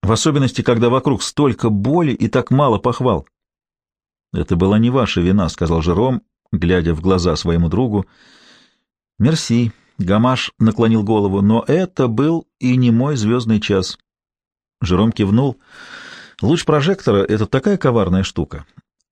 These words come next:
Он может вынудить человека искать место потемнее, чтобы спрятаться, подальше от этого калечащего луча человеческого одобрения". Гамаш никуда не убежал, но Жером и Тереза знали, что искушение такое у него было.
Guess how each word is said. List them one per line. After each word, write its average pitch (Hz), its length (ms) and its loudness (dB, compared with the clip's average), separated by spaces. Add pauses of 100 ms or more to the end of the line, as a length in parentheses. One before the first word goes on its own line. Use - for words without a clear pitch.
(120)
Он 127 180 2
может 151 420 0
вынудить 135 520 2
человека 131 520 0
искать 135 320 -2
место 135 280 0
потемнее, 135 480 0
чтобы 117 240 -2
спрятаться, - 640 -4
подальше 120 480 0
от 104 160 0
этого 101 220 0
калечащего 110 680 0
луча 104 400 0
человеческого 95 640 0
одобрения". 90 540 0 (880)
Гамаш 110 340 0
никуда 117 320 2
не 117 80 4
убежал, 117 480 2
но 107 200 2
Жером 120 320 0
и 117 120 -4
Тереза 117 360 0
знали, 139 300 0
что 107 220 0
искушение 160 800 0
такое 110 380 0
у 95 100 0
него 110 260 2
было. 104 400 0